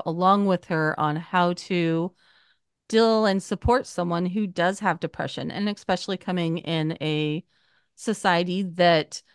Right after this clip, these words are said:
well, why do you have depression? You have everything. You're a doctor.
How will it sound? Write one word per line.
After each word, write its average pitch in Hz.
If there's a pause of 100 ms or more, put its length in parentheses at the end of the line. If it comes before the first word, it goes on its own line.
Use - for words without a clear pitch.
(340)
well, 208
why 175
do 202
you 214
have 214
depression? 233
You 180
have 185
everything. 185
You're 165
a 165
doctor. 170